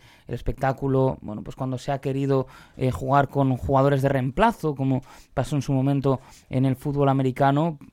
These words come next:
y que queda también reflejado en alguna película, em, pues era bastante más pobre. Eh, en fin, yo creo que el Tour de Francia, eh, evidentemente los aficionados más acérrimos lo van a notar, pero, eh, creo que si, eh, pones la tele por la tarde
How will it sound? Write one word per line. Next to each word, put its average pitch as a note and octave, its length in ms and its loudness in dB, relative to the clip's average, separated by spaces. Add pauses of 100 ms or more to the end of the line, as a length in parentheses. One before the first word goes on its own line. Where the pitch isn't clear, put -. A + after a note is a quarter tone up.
y - 240 -12
que - 140 -12
queda C3 380 -2 (340)
también C3 480 2
reflejado C3 380 0
en C3 80 2
alguna B2+ 240 2
película, C3 460 2 (360)
em, C3 220 -2
pues A#2+ 160 -4
era C#3+ 160 6
bastante C#3 420 2
más C3 220 -2
pobre. C#3+ 400 0 (440)
Eh, - 240 -12
en - 260 -14
fin, C#3 260 -2
yo C3 80 -2
creo C#3+ 120 -4
que D3+ 100 -4
el D3 80 -2
Tour D3+ 140 -6
de C#3+ 120 -2
Francia, C#3+ 500 -2 (320)
eh, B2 560 -2
evidentemente C3+ 520 0
los C3 100 -4
aficionados C3 440 -2
más C3 120 -4
acérrimos C3+ 320 -2
lo C3 80 0
van C3 120 -2
a C3 60 -2
notar, B2 400 -2
pero, D3 260 0 (320)
eh, B2+ 480 0
creo C3+ 200 0
que D#3 100 -2
si, D3 460 0 (220)
eh, C3 300 -8
pones D3 300 2
la C#3+ 140 2
tele C#3+ 200 2
por C#3 160 0
la B2+ 120 -2
tarde C#3 420 4